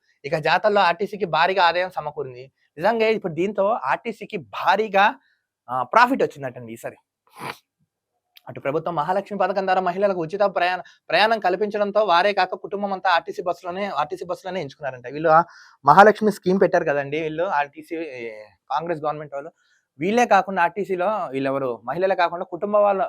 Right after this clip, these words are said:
కుటుంబంతో సహా అందరూ వెళ్ళి ఈసారి దర్శనం చేసుకొచ్చారంట. So ఈసారి బాగా ఆదాయం వచ్చిందంట. దీంతో జాతర సర్వీసులో సగటున తొంభై ఎనిమిది శాతం ఆక్యుపెన్సీ, ఆ,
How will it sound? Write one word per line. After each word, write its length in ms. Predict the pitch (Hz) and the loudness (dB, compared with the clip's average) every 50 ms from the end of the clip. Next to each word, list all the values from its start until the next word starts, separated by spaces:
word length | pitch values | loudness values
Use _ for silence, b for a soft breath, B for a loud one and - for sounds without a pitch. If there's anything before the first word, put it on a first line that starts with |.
| - - | -4 -8
కుటుంబంతో 460 | - 160 156 190 196 196 190 185 185 175 | -14 -10 -6 -4 -4 -2 -4 -4 -6 -6
సహా 260 | - - 160 - 196 | -4 -4 -2 0 0
అందరూ 180 | 175 160 175 | -2 0 -2
వెళ్ళి 180 | 190 180 180 185 | -4 -4 -4 -4
ఈసారి 180 | 175 160 160 151 | -4 -4 -4 -4
దర్శనం 360 | 143 143 139 - 170 165 147 | -4 -6 -8 -10 -14 -16 -14
చేసుకొచ్చారంట. 520 | 143 143 - 156 - 156 139 139 131 156 | -16 -14 -14 -14 -14 -14 -14 -14 -14 -16
So 180 | 165 - 190 196 | -12 -8 -6 -6
ఈసారి 240 | 190 151 175 165 147 | -4 -2 -4 -4 -2
బాగా 240 | 135 143 170 190 | -2 -2 0 2
ఆదాయం 220 | 156 143 156 185 180 | 2 2 2 0 -4
వచ్చిందంట. 300 | 151 120 - - 123 117 - B B B B B B _ | -4 -8 -12 -16 -20 -20 -20 B B B B B B _
దీంతో 220 | 131 190 247 254 262 | -2 2 2 2 2
జాతర 360 | 202 - 143 202 226 285 269 | 4 4 4 4 4 4 4
సర్వీసులో 480 | 262 - 196 202 220 214 - 208 214 | 4 4 4 4 2 0 -2 -2 0
సగటున 400 | 214 190 165 196 233 226 214 214 | 0 0 0 0 -2 -2 -2 -2
తొంభై 260 | 220 214 170 170 180 185 | -2 0 -2 -2 -2 -2
ఎనిమిది 180 | 180 175 165 | -4 -4 -4
శాతం 220 | - 175 175 - 190 | -4 -2 0 0 0
ఆక్యుపెన్సీ, 540 | 175 175 - 190 190 190 185 196 214 277 b b b b b b b _ - | 0 -2 -4 -6 -8 -8 -8 -8 -10 -10 b b b b b b b _ -2
ఆ, 280 | 143 151 151 139 131 | 0 0 0 -2 -4